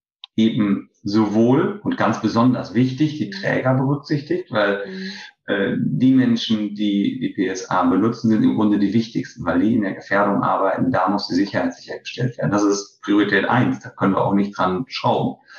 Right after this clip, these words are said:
Speaker 1: Alles andere muss sich dem unterordnen und, äh, trotzdem wollen wir Mehrwert schaffen auf den anderen verschiedenen Ebenen, für den,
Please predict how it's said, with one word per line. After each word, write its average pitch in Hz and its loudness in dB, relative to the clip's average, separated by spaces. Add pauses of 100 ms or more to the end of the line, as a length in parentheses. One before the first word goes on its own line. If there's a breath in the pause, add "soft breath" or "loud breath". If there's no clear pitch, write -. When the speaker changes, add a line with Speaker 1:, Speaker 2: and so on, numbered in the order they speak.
(640 loud breath)
Speaker 1:
Alles 120 2
andere 135 4
muss 131 6
sich 127 2
dem 113 4
unterordnen - 2
und, 101 0
äh, - -2
trotzdem 127 2
wollen 127 4
wir 120 4
Mehrwert 120 4
schaffen 123 0
auf - -2
den 104 -2
anderen 120 4
verschiedenen 87 -2
Ebenen, 87 2
für 95 -2
den, 95 0